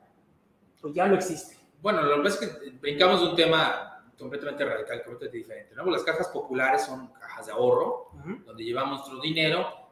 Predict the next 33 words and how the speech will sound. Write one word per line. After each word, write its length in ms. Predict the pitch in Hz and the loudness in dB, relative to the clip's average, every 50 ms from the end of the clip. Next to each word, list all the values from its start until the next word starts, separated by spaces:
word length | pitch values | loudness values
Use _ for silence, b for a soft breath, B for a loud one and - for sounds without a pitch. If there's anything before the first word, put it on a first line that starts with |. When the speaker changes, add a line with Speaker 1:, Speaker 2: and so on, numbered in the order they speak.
| _ _ _ | _ _ _
Speaker 2:
y 300 | - 175 190 185 147 139 | -4 -2 -2 -2 -2 -2
en 100 | 135 131 | -4 0
base 300 | 135 143 147 - - 139 | 2 2 2 2 0 0
al 60 | 127 | -2
dinero 220 | 123 127 135 135 | -2 -2 -4 -4
que 80 | - 135 | -2 -2
van 100 | 131 131 | -2 -2
aportando 420 | 127 - - - - 127 127 - - | -2 -6 -8 -4 -2 -2 -4 0 0
Speaker 1:
Ajá. 140 | 147 - - | 0 2 2
Speaker 2:
los 100 | - 160 | 2 4
ahorradores, 960 | 160 165 - 190 180 180 170 165 170 190 - - - - - - - _ _ _ _ | 4 4 6 6 6 8 8 8 8 6 4 2 -2 -6 -10 -16 -20 _ _ _ _
con 120 | 127 131 | -8 -2
base 240 | 147 147 147 - 151 | 0 0 2 2 0
a 40 | 135 | -2
los 120 | - - | -2 -4
ahorra-, 260 | - 127 127 - - | -6 -6 -8 -8 -8
al 100 | 127 117 | -10 -10
dinero 220 | 120 127 135 135 135 | -10 -10 -10 -10 -8
que 80 | 135 | -8
van 80 | 135 131 | -8 -8
a 40 | - | -8
llevar 120 | 135 139 | -8 -8
los 100 | 143 - | -4 -2
ahorradores, 640 | 170 170 185 185 170 165 160 - - - - - - _ _ _ _ _ _ _ _ | 0 2 4 6 6 6 4 4 0 -4 -10 -14 -20 _ _ _ _ _ _ _ _
eh, 920 | - 110 110 110 107 107 107 107 104 104 104 101 104 101 98 95 92 - _ _ _ | -16 -14 -10 -6 -4 -4 -4 -4 -6 -8 -12 -14 -16 -18 -18 -20 -20 -20 _ _ _
Speaker 1:
Prestan. 300 | 214 254 - - - - - - - _ _ _ _ _ _ | -4 -2 -2 -4 -6 -8 -12 -16 -20 _ _ _ _ _ _
Speaker 2:
ellos 300 | - 139 131 127 120 - | -8 -6 -6 -6 -6 -8
prestan 420 | - - - - - - - - 110 | -12 -14 -18 -20 -20 -20 -20 -20 -18
el 100 | 113 113 | -16 -14
dinero, 300 | 135 151 160 160 139 - - - - - _ _ _ _ _ | -10 -8 -6 -6 -6 -6 -10 -12 -18 -20 _ _ _ _ _
¿ok? 80 | - 151 - - - - _ _ _ _ _ _ _ _ _ _ _ _ _ _ _ _ _ _ | -8 -8 -8 -8 -10 -16 _ _ _ _ _ _ _ _ _ _ _ _ _ _ _ _ _ _
Pero 200 | - 151 151 160 | 4 8 10 12
ese 240 | 175 196 - - - | 12 12 10 8 4